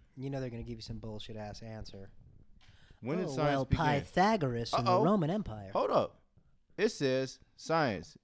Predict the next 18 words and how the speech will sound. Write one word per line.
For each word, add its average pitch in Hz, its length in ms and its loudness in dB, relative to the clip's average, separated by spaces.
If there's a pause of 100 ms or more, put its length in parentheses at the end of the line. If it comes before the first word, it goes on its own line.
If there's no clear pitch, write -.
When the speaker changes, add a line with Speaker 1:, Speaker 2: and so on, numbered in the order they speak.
(120)
Speaker 2:
It 135 160 -2
seems 208 440 2
began 131 440 2
around 123 300 2
eleven 127 440 0
hundreds 135 600 -2
with 120 260 -4
an 110 80 -6
index 143 480 0
ideas 120 640 -2
from 117 260 0
the 101 60 2
Muslim 127 440 2
world. 180 380 6 (1900)
Speaker 1:
Wow. 117 320 -8 (100)
Speaker 2:
Wow. - 380 -2 (340)
Speaker 1:
Muslims? 208 520 -8 (220)
Speaker 2:
Yeah. - 220 -2